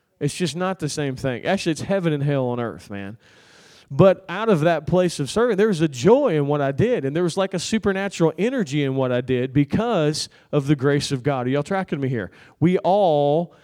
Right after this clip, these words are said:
have been given grace gifts in order to serve each other with. Amen? Um,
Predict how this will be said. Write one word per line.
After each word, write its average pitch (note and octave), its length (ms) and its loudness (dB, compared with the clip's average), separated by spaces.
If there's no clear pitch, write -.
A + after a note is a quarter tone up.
have C#3+ 160 0
been D3 180 2
given C#3 680 0
grace D3+ 480 2
gifts C#3 640 0
in D3+ 140 -2
order D#3 260 0
to C3+ 120 0
serve C#3+ 360 -2
each C3 200 -4
other B2+ 240 0
with. A#2+ 360 -2
Amen? C#3 340 -4
Um, C#3 400 -2